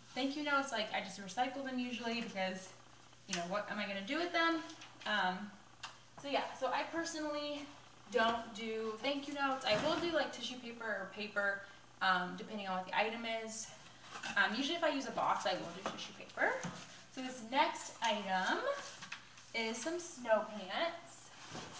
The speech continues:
like, the snow overall set, and this is from London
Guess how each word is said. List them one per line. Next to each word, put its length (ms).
like, 120
the 60
snow 880
overall 520
set, 480
and 100
this 140
is 140
from 260
London 320